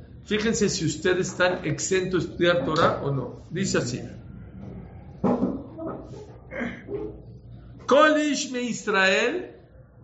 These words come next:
todo hombre de Israel, "hayav de Talmud Torah", está obligando estudiando, a estudiar Torah. Ben ani,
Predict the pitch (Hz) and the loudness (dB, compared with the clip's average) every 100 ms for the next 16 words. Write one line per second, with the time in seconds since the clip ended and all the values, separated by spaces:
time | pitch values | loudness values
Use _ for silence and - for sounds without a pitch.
0 | - - - - - - - - - - | -20 -20 -20 -20 -20 -18 -18 -18 -20 -18
1 | - - - - - - - - - 226 | -18 -18 -18 -18 -20 -20 -20 -20 0 8
2 | 247 240 247 247 - - - - - - | 8 8 4 2 -4 -14 -20 -20 -20 -12
3 | 170 185 170 147 135 139 139 - 151 139 | -2 0 2 4 4 4 0 0 2 4
4 | 139 180 208 - - 202 190 208 226 240 | 6 4 2 2 6 6 6 6 6 6
5 | 196 147 165 160 160 147 139 135 - - | -2 -2 -4 -4 -6 -4 -2 -2 -4 -6
6 | 165 156 147 165 165 156 151 151 151 147 | -6 -4 0 0 0 0 2 2 2 0
7 | 131 131 - 147 143 - 131 123 - - | 2 0 2 2 2 4 2 2 -4 -12
8 | - - - - - - 139 185 185 165 | -14 -14 -14 -14 -14 2 6 8 6 2
9 | 160 160 190 - | 2 0 -2 -6